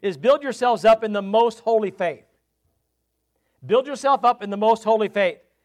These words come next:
To build up means to grow. It's not enough just to get saved or to get to the first level of understanding. A lot of people have done that, but they've gone no further with it. Hence, they continue to live in both worlds, and you can't. You can live in both worlds on this earth, but you won't in the next one.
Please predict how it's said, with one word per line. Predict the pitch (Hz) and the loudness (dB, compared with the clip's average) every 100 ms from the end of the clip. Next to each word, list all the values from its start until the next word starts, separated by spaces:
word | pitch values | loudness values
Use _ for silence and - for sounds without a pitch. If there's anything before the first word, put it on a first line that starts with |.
| _ _ _ | _ _ _
To | - 220 | -4 -2
build | 151 302 294 | 2 2 6
up | 262 226 | 4 4
means | 247 254 | -6 -6
to | - | -6
grow. | 196 208 247 170 135 _ | 0 4 4 4 -2 _
It's | 190 196 | -6 -2
not | 269 269 | 2 2
enough | 269 277 254 | 4 4 4
just | 240 220 | 2 -6
to | |
get | 226 233 | -4 -4
saved | - 262 240 254 _ - | 0 2 2 -2 _ -10
or | |
to | 208 | -6
get | 208 240 | -4 -4
to | |
the | 220 | -4
first | - 247 226 | -2 -2 0
level | 240 226 | -2 -2
of | 214 | -2
understanding. | 240 220 233 247 220 117 _ _ _ _ _ _ _ _ - | -4 -8 -6 -6 -6 -12 _ _ _ _ _ _ _ _ -4
A | 220 | 2
lot | 233 | 2
of | 254 | 2
people | 262 233 | -4 -6
have | 180 | -2
done | 226 247 | -2 0
that, | 196 | -4
but | 180 | -4
they've | 196 185 | -8 -4
gone | 214 214 | -2 0
no | 208 | -2
further | 208 226 226 | -4 -4 -4
with | 170 139 | -6 -8
it. | 127 _ _ | -12 _ _
Hence, | 220 208 233 - _ _ - | -4 -4 -4 -14 _ _ -10
they | 190 | -8
continue | 190 208 214 196 | -8 -6 -6 -4
to | |
live | 190 202 | -4 -4
in | 180 | -2
both | 190 156 | -4 -4
worlds, | 196 208 127 | -4 -6 -8
and | 143 | -16
you | |
can't. | 139 156 139 _ _ _ _ _ _ _ _ _ _ _ _ _ _ _ | -14 -14 -14 _ _ _ _ _ _ _ _ _ _ _ _ _ _ _
You | 165 285 | -4 -2
can | 370 339 | -2 0
live | 320 339 | 2 2
in | 277 | 0
both | 247 302 294 | 2 4 4
worlds | 254 294 285 220 | 4 4 4 2
on | 254 | -2
this | 247 226 | -2 0
earth, | 269 254 | 0 0
but | 175 | -4
you | 190 | -6
won't | 208 220 | -2 -2
in | 175 | -4
the | 185 | -6
next | 202 | -6
one. | 135 | -8